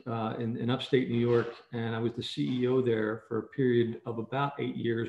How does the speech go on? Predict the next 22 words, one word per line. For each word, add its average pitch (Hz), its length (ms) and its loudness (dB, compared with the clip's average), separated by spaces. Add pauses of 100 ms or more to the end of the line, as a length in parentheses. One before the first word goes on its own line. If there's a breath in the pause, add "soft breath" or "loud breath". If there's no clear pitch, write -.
before 117 220 -6
jumping 117 340 -4
over 113 140 -2
to 113 60 -4
the 110 40 -6
private 139 400 0
side 127 420 0 (640 loud breath)
to 143 80 6
work 147 220 8
with 123 140 4
Barry 127 200 8
Dykeman 131 500 6
and 107 300 0
Bobby 107 300 -2
Atwell 123 400 6
and 104 100 0
Sonny 110 240 -2
Gordon 123 520 6
and 104 100 -2
the 107 40 -6
team 123 340 2
here 113 420 2